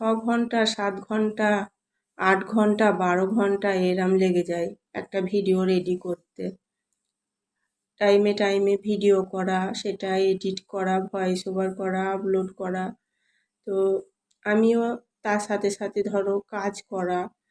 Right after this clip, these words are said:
তো আমিও, আহ, চেষ্টা করি যে এই সংসারটা যাতে, আহ, একটু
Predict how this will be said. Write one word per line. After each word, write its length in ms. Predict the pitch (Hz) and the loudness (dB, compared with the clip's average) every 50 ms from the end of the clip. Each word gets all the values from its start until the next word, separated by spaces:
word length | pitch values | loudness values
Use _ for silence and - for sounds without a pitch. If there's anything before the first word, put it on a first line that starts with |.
| _ _ _ _ _ _ | _ _ _ _ _ _
তো 80 | - 220 | -4 -2
আমিও, 520 | 214 208 208 208 208 214 220 220 220 226 226 - _ _ _ _ _ | 0 0 2 2 2 4 4 4 2 0 -2 -6 _ _ _ _ _
আহ, 240 | - 196 202 196 196 196 - | -4 0 0 0 0 -2 -2
চেষ্টা 380 | - 214 214 - - - 202 | -2 -2 -2 -2 -4 -4 -6
করি 440 | 202 - 202 190 185 185 185 190 190 - _ _ _ - 196 196 | -6 -4 -4 -2 -2 -2 -2 -4 -6 -12 _ _ _ -8 -2 0
যে 300 | 190 190 185 190 185 180 - _ | 0 2 2 0 -2 -4 -8 _
এই 160 | - 190 190 190 | 0 0 0 0
সংসারটা 1000 | - - - 190 185 185 190 185 - 190 190 - _ _ - 185 180 180 185 - - _ _ _ _ _ | -2 -8 -8 -6 -4 -4 -4 -4 -8 -8 -8 -10 _ _ -4 -2 -2 -2 -2 -6 -12 _ _ _ _ _
যাতে, 540 | - 202 208 202 202 - - 202 202 196 220 - _ _ _ _ _ _ _ _ _ _ _ | 0 0 0 0 0 -4 -2 0 0 0 -2 -6 _ _ _ _ _ _ _ _ _ _ _
আহ, 420 | 208 190 185 185 185 185 185 190 190 - _ _ _ _ _ | -6 -4 -2 0 0 0 -2 -4 -6 -10 _ _ _ _ _
একটু 760 | - 214 214 - _ _ _ _ _ - 220 220 220 220 208 | -4 -4 -4 -4 _ _ _ _ _ 2 4 8 8 8 6